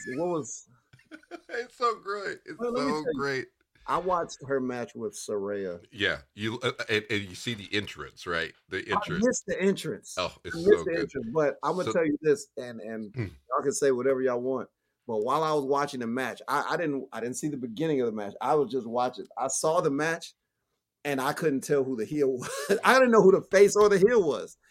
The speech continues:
Speaker 1: I didn't realize it until once Ruby Soho got on st-, because they both were doing heel sh-,
Speaker 2: Yeah.
Speaker 1: they both were doing heel <laughs> stuff. And, uh, and then I saw, uh, Ruby was on the ground,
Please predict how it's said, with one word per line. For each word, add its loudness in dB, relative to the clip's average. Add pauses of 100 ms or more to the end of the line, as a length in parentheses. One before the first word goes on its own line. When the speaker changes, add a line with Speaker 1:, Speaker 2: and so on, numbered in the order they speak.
(160)
Speaker 1:
I 4
didn't 4
realize 6
it -4
until 0
once -2
Ruby -2
Soho 0
got -2
on -2
st-, -14
because -2
they 4
both 0
were -2
doing -2
heel 4
sh-, -14 (460)
Speaker 2:
Yeah. 0
Speaker 1:
they -12
both 0
were -6
doing 2
heel -4
<laughs> -14
stuff. -12 (560)
And, 0
uh, 4
and -4
then 6
I 2
saw, 0
uh, 2
Ruby -2
was -4
on 2
the -4
ground, -4